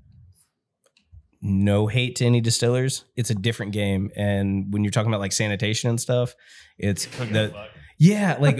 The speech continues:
Speaker 2: <laughs>
Speaker 1: walk-, walking into any distillery i-, in town or i-, in the state and, like, smelling sourdough is a thing where it breaks my brain. It, it's one of those of, like, "That's wrong. No, no, no, no, this is okay. This is part of it. This is supposed to be there." But also, you're not skirting this question.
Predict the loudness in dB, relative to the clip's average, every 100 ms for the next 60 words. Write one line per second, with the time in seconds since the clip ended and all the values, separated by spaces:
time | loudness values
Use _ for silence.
0 | 0 0 0 -2 -2 -2 0 0 2 0
1 | 2 2 2 2 2 2 2 0 0 -2
2 | -2 -2 -6 -8 _ -4 -4 -2 -4 -2
3 | 0 0 0 0 -4 0 0 0 0 -2
4 | -2 -4 -2 0 0 2 2 2 0 0
5 | -2 -2 -2 -4 -8 -20 _ _ -2 -2
6 | 0 0 0 -2 -2 -4 -2 0 0 0
7 | 0 0 0 -2 -4 -2 -2 -2 0 2
8 | 6 6 6 4 2 0 0 0 0 2
9 | 4 4 2 -2 -2 0 0 0 -2 -2
10 | 0 0 2 2 0 _ -4 -2 -4 -2
11 | 0 2 0 -4 -8 -6 -6 -6 -6 0
12 | 0 2 0 0 0 -2 -4 -8 _ _
13 | _ _ _ -6 -6 -2 -2 0 2 2
14 | 0 -2 -2 -2 -2 0 0 0 -4